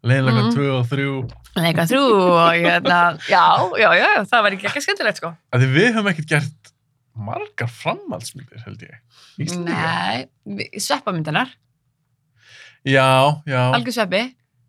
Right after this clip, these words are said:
Speaker 1: En var það ekki meira svona krakka dót eitthvað? Að ég er ekki að gera
Speaker 2: Jú.
Speaker 1: lítið úr því.
Speaker 2: En það bara gengur rosalega vel
Speaker 1: Já.
Speaker 2: og hérna, og s-, ég held að það sé, fyrir utan eitthvað sjónvarpsseríur náttúrulega,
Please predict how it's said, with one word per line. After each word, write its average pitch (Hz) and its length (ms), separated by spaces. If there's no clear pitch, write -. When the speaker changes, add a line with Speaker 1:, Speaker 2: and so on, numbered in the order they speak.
Speaker 1:
En 127 80
var 147 80
það 170 160
ekki 160 120
meira 170 200
svona 156 260
krakka - 480
dót 110 220
eitthvað? - 240
Að 233 160
ég 247 140
er 190 80
ekki 190 80
að 185 80
gera 202 100
Speaker 2:
Jú. 208 60
Speaker 1:
lítið 165 200
úr 123 100
því. 139 100
Speaker 2:
En 262 160
það 262 60
bara 269 180
gengur 247 680
rosalega 226 380
vel 208 360
Speaker 1:
Já. 120 120
Speaker 2:
og 214 80
hérna, 220 520
og 185 80
s-, - 100
ég 254 160
held 311 160
að 277 140
það 320 160
sé, 294 400
fyrir 226 160
utan 233 140
eitthvað 220 180
sjónvarpsseríur 175 540
náttúrulega, 196 320